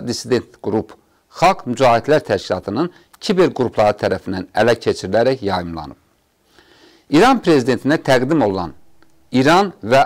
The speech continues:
Azərbaycan əlaqələrinin son vəziyyətinə baxış və qarşılıqlı əlaqələrinin yenidən tənzimlənməsinin zəruriliyi adlı hesabata nəzər salanda aydın olur ki, Ettilat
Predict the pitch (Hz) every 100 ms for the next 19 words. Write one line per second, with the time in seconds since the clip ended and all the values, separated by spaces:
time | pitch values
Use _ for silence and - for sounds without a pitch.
0 | - 120 123 113 120 113 156 - 110 117
1 | 110 110 107 107 135 135 - 151 127 107
2 | 104 104 95 113 101 101 92 151 175 -
3 | _ _ _ - 127 120 - 123 110 131
4 | 123 165 196 120 123 117 117 113 117 120
5 | 113 110 143 143 - 113 107 107 107 107
6 | 104 98 113 113 101 107 107 110 101 123
7 | - 98 98 87 - _ _ 110 - 120
8 | 98 107 101 101 98 95 98 98 95 95
9 | 170 - - - - - 147 165 190 214
10 | 143 135 - 214 - _ _ - 135 135
11 | 131 131 202